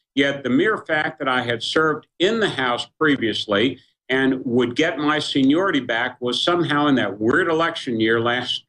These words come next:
last time in twenty fourteen turned against me. And, uh, my opponent, uh, who eventually won the seat, uh, painted me as a, a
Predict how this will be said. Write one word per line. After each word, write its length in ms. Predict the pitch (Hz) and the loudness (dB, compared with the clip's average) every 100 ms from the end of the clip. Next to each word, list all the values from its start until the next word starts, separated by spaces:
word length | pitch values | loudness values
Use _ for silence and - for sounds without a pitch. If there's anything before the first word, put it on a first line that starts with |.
| _ | _
last 340 | 120 147 - | -2 0 -4
time 280 | - 104 113 | -2 0 0
in 100 | 107 | -2
twenty 300 | - 123 127 | 0 0 0
fourteen 480 | 123 127 123 113 - _ _ _ | 0 -2 2 0 0 _ _ _
turned 300 | - 185 180 | 0 2 2
against 440 | 156 160 165 - | 0 0 0 -2
me. 220 | - 80 - _ _ _ - | -8 -8 -12 _ _ _ -4
And, 400 | 120 120 123 123 | 0 2 2 2
uh, 160 | 120 | 0
my 240 | 120 127 131 | 0 0 -2
opponent, 640 | 127 147 156 143 139 135 | -4 -2 2 2 0 -2
uh, 180 | 120 117 | -2 0
who 400 | 123 120 117 - _ | 0 0 -2 -8 _
eventually 480 | 104 127 131 - 110 | -2 2 2 0 -2
won 300 | 107 147 156 | 2 2 2
the 80 | 120 | 0
seat, 400 | - 104 123 - _ _ _ _ - | -2 -2 -2 -4 _ _ _ _ -4
uh, 340 | 113 110 113 110 | 0 0 -2 -4
painted 380 | - 170 185 156 | 0 2 4 2
me 260 | 151 160 - | 2 0 0
as 500 | 123 123 131 127 135 | -4 -2 -2 -2 -2
a, 60 | |
a 160 | 120 110 | -2 -4